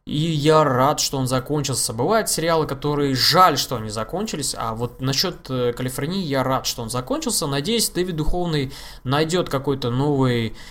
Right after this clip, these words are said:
сериал, куда-то затеснится в что-то новое и ещё так же интересное. Э, буду ждать,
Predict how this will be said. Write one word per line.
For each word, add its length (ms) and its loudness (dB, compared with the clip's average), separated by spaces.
сериал, 640 4
куда-то 640 0
затеснится 1120 0
в 100 -4
что-то 360 -2
новое 380 2
и 140 0
ещё 600 2
так 340 2
же 140 -6
интересное. 680 0
Э, 240 -2
буду 340 -2
ждать, 380 2